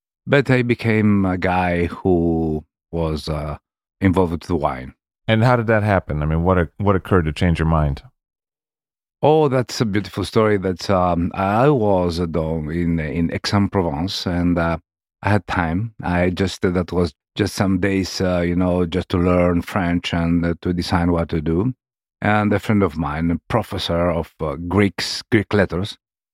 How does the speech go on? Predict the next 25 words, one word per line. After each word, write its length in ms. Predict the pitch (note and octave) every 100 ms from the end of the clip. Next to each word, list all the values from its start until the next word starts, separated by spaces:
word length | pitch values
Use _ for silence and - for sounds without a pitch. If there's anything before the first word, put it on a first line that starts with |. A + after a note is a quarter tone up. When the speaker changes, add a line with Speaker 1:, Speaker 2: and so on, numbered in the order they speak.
| _ _ -
Speaker 1:
asked 220 | A2+ -
me 180 | A2 G2
to 300 | G2+ G2 F2+
go 200 | F#2 G2
with 180 | F#2+ F#2
him, 500 | - F#2 F2 E2+ E2+
uh, 120 | D#2+ - _ _ -
to 60 |
go 180 | E2+ E2+
on 80 | E2+
excursion, 600 | E2+ - - F#2+ - C#2+
you 100 | C#2
know. 240 | C2+ D2+ A2 _ _ _ _ _
So 340 | - G#2+ G#2+ G#2+
we've, 400 | A2+ A#2 G#2 G#2
uh, 240 | G2+ G2
we 200 | G2 F#2+ _ _ _ _ _ -
took 140 | -
a 60 | G#2
car 500 | - E2 F2 B2+ A#2
and, 300 | E2+ E2 E2
uh, 100 | D#2+
we 400 | F2 F2 E2+ E2+
went, 420 | D#2+ F2+ F#2 -
uh, 120 | F#2